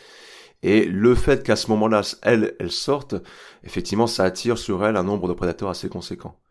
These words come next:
Donc c'est plutôt une conséquence, euh, un ricochet de la pluie, quoi.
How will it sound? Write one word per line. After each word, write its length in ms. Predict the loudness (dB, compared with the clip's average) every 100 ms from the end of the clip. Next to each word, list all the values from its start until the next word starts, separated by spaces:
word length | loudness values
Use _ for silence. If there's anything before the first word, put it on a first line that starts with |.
| _
Donc 120 | -12
c'est 100 | -8
plutôt 280 | -2 -2 0
une 100 | -2
conséquence, 720 | -2 -4 0 0 0 -2 -2
euh, 100 | -4 -4
un 100 | -4
ricochet 500 | -2 -2 0 -2 -2
de 100 | -2
la 100 | -6
pluie, 200 | -10 -12
quoi. 240 | -14